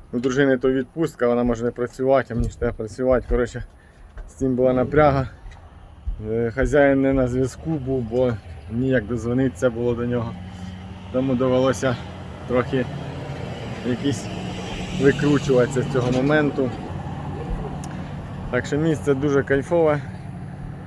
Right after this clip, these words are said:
Шість днів тут побудемо, з'їздимо двічі на гори, на ті Єловстоуни поїдемо дивитися, що там за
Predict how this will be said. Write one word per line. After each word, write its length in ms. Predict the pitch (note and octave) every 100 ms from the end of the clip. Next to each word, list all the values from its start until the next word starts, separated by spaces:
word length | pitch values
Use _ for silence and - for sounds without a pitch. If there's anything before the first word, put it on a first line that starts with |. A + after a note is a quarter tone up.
| - -
Шість 280 | C#3+ B2+
днів 240 | B2 C3+ A#2+
тут 140 | B2+
побудемо, 580 | - B2 C#3+ C3+ C3 B2+
з'їздимо 580 | A#2+ C3 A#2 B2 B2 A#2
двічі 360 | A#2+ B2 B2+
на 260 | A#2+ A2 F#2+ - G#2+
гори, 420 | G#2+ C#3 C3 A#2+
на 120 | A2+
ті 160 | A2 A#2+
Єловстоуни 720 | A#2+ A2+ - - C#3 B2 A#2
поїдемо 460 | A2 A#2 A2+ A2 G#2+
дивитися, 300 | A2 G#2 -
що 100 | A2+
там 180 | G#2+
за 140 | G#2